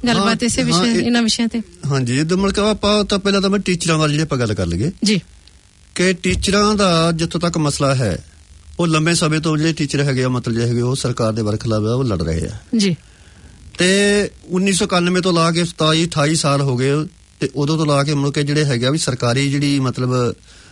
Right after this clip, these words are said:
Speaker 2: ਜਿਹੜੀ ਗਰਜ ਹੈਗੀ ਆ ਜਾਂ ਸਾਮਰਾਜੀ ਮੁਲਕਾਂ ਵੱਲੋਂ ਜੋ ਹਦਾਇਤ ਹੈਗੀ ਆ, ਜੋ ਡਬਲ ਟੂ, ਜ-, ਡਬਲਯੂ ਟੀ ਏ ਦਾ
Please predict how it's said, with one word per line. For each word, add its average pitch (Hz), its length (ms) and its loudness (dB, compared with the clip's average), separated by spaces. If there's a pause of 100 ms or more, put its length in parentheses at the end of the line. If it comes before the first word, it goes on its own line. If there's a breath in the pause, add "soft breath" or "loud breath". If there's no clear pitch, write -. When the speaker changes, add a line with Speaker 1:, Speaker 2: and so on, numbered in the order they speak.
(200 loud breath)
Speaker 2:
ਜਿਹੜੀ 123 140 0
ਗਰਜ 117 320 0
ਹੈਗੀ 120 300 0
ਆ 131 100 0
ਜਾਂ 131 180 0
ਸਾਮਰਾਜੀ 120 500 -2
ਮੁਲਕਾਂ 120 320 -2
ਵੱਲੋਂ 117 260 -2
ਜੋ 113 200 -2
ਹਦਾਇਤ 113 300 0
ਹੈਗੀ 110 240 0
ਆ, - 20 2
ਜੋ 143 140 0
ਡਬਲ 123 300 0
ਟੂ, 131 120 -2
ਜ-, 113 280 -2
ਡਬਲਯੂ 117 320 -2
ਟੀ 131 180 -4
ਏ 123 100 2
ਦਾ 120 260 0